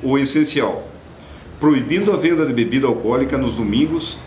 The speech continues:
sendo que é cada vez mais claro que o uso da bebida alcoólica incentiva as aglomerações e, por consequência, o aumento da contaminação. Realizaremos, ao longo de todo esse período da pandemia,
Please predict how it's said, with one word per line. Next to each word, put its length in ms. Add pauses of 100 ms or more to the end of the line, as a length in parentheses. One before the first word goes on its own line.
(160)
sendo 440
que 220
é 240
cada 200
vez 240
mais 200
claro 440 (120)
que 80
o 200
uso 200
da 100
bebida 300
alcoólica 500
incentiva 640
as 80
aglomerações 920
e, 40
por 300
consequência, 800 (300)
o 60
aumento 440
da 120
contaminação. 760 (880)
Realizaremos, 920
ao 120
longo 260
de 120
todo 360
esse 140
período 400
da 60
pandemia, 560